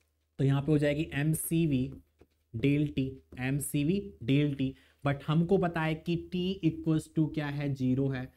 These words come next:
T equals to क्या है, ज़ीरो, क्योंकि यहाँ पे टेम्परेचर हमारा क्या है, कांस्टेंट है। तो हमारी जो यहाँ पे U जो इंटरनल एनर्जी होगी that will be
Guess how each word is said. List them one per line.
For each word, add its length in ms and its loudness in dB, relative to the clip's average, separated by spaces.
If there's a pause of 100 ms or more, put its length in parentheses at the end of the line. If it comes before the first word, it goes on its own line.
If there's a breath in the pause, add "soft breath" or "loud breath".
(260 soft breath)
T 60 4
equals 380 0
to 180 2
क्या 120 2
है, 140 2
ज़ीरो, 280 4
क्योंकि 260 -2
यहाँ 160 0
पे 140 -6
टेम्परेचर 500 -4
हमारा 260 -2
क्या 160 -2
है, 80 -2 (100)
कांस्टेंट 640 -2
है। 140 -6 (280 loud breath)
तो 80 2
हमारी 420 0
जो 100 4
यहाँ 280 2
पे 140 4
U 360 8
जो 160 0
इंटरनल 560 0
एनर्जी 380 0
होगी 320 2
that 260 -2
will 240 2
be 320 2